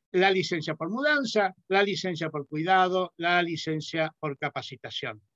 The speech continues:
Este, más o menos para tener el cuadrito, ¿no es cierto? Em, un capítulo para herramientas tecnológicas. Nos deben proveer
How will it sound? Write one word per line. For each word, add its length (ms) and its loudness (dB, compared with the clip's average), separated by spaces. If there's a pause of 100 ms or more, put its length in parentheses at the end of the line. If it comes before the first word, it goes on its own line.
(600)
Este, 500 -2 (340)
más 400 4
o 60 4
menos 280 0
para 180 0
tener 320 0
el 140 4
cuadrito, 600 2 (160)
¿no 100 -14
es 60 -12
cierto? 480 -2 (1600)
Em, 1120 2 (1700)
un 260 4
capítulo 540 4
para 180 4
herramientas 440 -2
tecnológicas. 800 0
Nos 140 0
deben 360 2
proveer 640 0